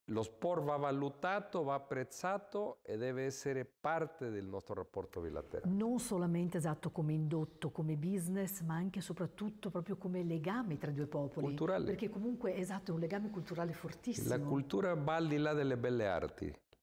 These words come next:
Speaker 1: La cultura collega i popoli, quindi noi abbiamo lo sport come parte essenziale della cultura dei nostri popoli.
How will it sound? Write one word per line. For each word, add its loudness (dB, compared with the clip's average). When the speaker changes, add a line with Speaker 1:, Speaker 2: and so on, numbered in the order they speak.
Speaker 1:
La -6
cultura -2
collega 2
i 0
popoli, -4
quindi -2
noi 0
abbiamo -2
lo 0
sport -4
come -4
parte -2
essenziale -4
della -6
cultura -4
dei -4
nostri -6
popoli. -8